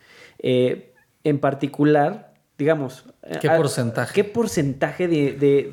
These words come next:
Speaker 1: de en su fórmula L D M X hay de marketing versus entretenimiento?
Speaker 2: Pues mira, de hecho hay un, hay una palabra que nos describe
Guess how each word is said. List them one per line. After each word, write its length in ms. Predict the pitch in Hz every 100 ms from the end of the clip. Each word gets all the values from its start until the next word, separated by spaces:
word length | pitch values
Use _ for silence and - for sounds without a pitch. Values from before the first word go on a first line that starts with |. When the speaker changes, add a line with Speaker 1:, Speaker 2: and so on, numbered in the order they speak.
| 143
Speaker 1:
de 280 | 143 139 139
en 140 | 139
su 140 | 151 147
fórmula 600 | 165 175 175 160 139 151
L 180 | 156 147
D 80 |
M 140 | 147 143
X 420 | 147 208 233 - - - - - -
hay 140 | 139 156
de 140 | 156
marketing 680 | 143 156 160 170 185 226 -
versus 500 | 147 139 123 - 123
entretenimiento? 760 | 127 120 117 123 123 139 131 -
Speaker 2:
Pues 140 | 123
mira, 220 | 160 156
de 80 | 151
hecho 180 | 165 190
hay 140 | 170
un, 240 | 165 160 151
hay 180 | 143 151
una 440 | 156 151 143 117
palabra 500 | - 120 135 143 123
que 80 | 127
nos 220 | 117 113
describe 580 | 113 - 135 127 113